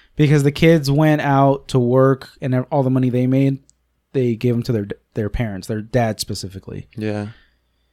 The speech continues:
Speaker 1: So you had six, seven, eight kids. All that money goes to the dad.
Speaker 2: Because they trust the dad. Like they,
Speaker 1: Well,
Speaker 2: well, sometimes it doesn't
Speaker 1: it's
Speaker 2: work
Speaker 1: not, yeah,
Speaker 2: out. You
Speaker 1: it's
Speaker 2: work
Speaker 1: not about trusting. It's about fear.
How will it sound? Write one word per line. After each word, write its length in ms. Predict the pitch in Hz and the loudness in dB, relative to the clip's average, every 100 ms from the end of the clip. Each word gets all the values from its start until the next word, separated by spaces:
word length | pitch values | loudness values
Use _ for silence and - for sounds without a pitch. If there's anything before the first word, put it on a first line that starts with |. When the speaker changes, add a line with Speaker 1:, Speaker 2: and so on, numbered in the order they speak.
| _ _ - | _ _ -10
Speaker 1:
So 300 | - 139 127 | 2 4 6
you 120 | 131 | 4
had 220 | 135 135 | 4 2
six, 260 | - 151 135 | 0 -2 2
seven, 220 | 147 139 | 2 2
eight 160 | 131 135 | 0 0
kids. 580 | - 170 143 131 127 - - | 4 6 6 4 -4 -8 -2
All 200 | 143 147 | 2 4
that 180 | 147 147 | 4 4
money 220 | 156 151 | 2 4
goes 220 | 139 143 | 2 0
to 60 | 151 | -2
the 60 | |
dad. 400 | 147 202 185 165 135 - _ _ _ _ _ - | 2 4 6 2 -2 -16 _ _ _ _ _ -16
Speaker 2:
Because 240 | 110 120 | -6 -4
they 100 | 110 | -4
trust 320 | 101 127 143 - | 2 4 4 2
the 80 | |
dad. 500 | 104 120 147 139 131 123 - | 0 2 4 2 -2 -6 -10
Like 240 | 123 117 - | -8 -8 -4
they, 100 | 123 | -2
Speaker 1:
Well, 340 | 131 127 127 | 0 2 2
Speaker 2:
well, 260 | 120 117 117 | 2 2 0
sometimes 420 | - 123 135 120 | -2 0 2 2
it 60 | 117 | 2
doesn't 320 | 120 117 113 - _ - | 2 0 -4 -10 _ -6
Speaker 1:
it's 180 | 127 | -4
Speaker 2:
work 280 | 117 123 117 | 2 2 4
Speaker 1:
not, 60 | 135 | 4
yeah, 120 | 131 | 6
Speaker 2:
out. 100 | 123 | 6
You 40 | 123 | 4
Speaker 1:
it's 80 | 120 | 4
Speaker 2:
work 140 | 131 | 6
Speaker 1:
not 240 | 139 131 - - - | 4 0 -10 -20 -12
about 320 | 127 120 117 | -6 -4 -4
trusting. 460 | - 139 135 - 120 | -2 2 2 0 -4
It's 140 | 117 | -4
about 260 | 117 120 95 | -4 -4 -4
fear. 640 | - 131 135 123 - 143 | -2 0 2 2 -2 -8